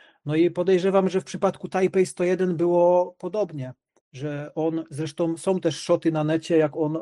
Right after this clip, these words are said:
e, kilka dni przed wspinaczką opuszcza się na linię wzdłuż budynku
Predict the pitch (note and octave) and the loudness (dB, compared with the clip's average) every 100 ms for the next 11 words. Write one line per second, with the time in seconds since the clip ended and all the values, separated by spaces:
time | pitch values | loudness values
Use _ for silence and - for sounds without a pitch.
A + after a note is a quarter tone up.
0 | - - C#3+ C#3 F3 E3+ D3+ D#3+ D3+ D#3+ | -10 -10 -8 -4 -4 -2 0 0 0 -2
1 | - - D3 D#3+ D#3+ F3+ F3 E3+ - - | -4 -2 2 2 2 2 2 0 -8 -18
2 | - C#3+ F3+ - D#3 E3 D#3 D#3+ E3+ D#3+ | -10 -2 -2 2 0 2 2 4 4 4
3 | D3 C3+ E3+ C#3+ C#3+ D#3 F3 E3+ F3 | 2 0 -2 0 2 4 2 4 4